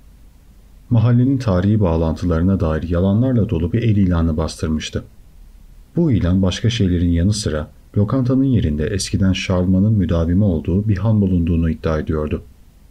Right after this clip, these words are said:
Patron bu ince dokunuştan çok hoşlanmıştı. Barı da salon sanatçılarının açık seçik resimleriyle süslüyordu. Nihayet ikimize pahalı birer sigara verdi.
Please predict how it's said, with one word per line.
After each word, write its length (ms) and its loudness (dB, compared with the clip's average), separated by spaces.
Patron 400 0
bu 120 4
ince 200 2
dokunuştan 500 -2
çok 220 -2
hoşlanmıştı. 640 -4
Barı 220 0
da 80 2
salon 280 0
sanatçılarının 760 0
açık 300 -2
seçik 340 -4
resimleriyle 580 2
süslüyordu. 680 -6
Nihayet 420 0
ikimize 380 2
pahalı 360 0
birer 220 0
sigara 420 0
verdi. 300 -4